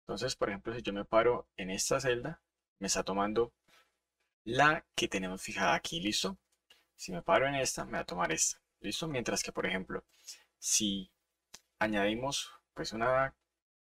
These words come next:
columna con todos los datos de fecha, pues van a tenerla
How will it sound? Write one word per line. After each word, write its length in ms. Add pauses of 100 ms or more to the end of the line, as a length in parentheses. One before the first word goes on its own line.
(220)
columna 600
con 220
todos 580
los 240
datos 440
de 120
fecha, 440 (600)
pues 200
van 180
a 60
tenerla 680